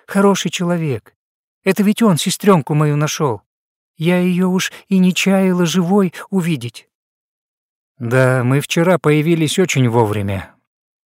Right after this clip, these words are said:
Не то вся ваша работа пошла бы прахом», улыбнулся Райан. «Правда, вот ведь незадача.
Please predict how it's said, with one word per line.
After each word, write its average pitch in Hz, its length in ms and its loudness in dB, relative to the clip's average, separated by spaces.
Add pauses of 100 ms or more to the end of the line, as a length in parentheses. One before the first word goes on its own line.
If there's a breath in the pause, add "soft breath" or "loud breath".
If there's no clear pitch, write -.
(200)
Не 123 140 -2
то 160 160 2
вся 160 280 2
ваша 139 320 2
работа 139 400 0
пошла 123 380 -2
бы 135 120 -4
прахом», 123 520 -2 (760)
улыбнулся 123 640 -2
Райан. 95 380 -4 (720 soft breath)
«Правда, 123 800 0 (360 loud breath)
вот 110 300 -4
ведь 196 160 -2
незадача. 143 800 0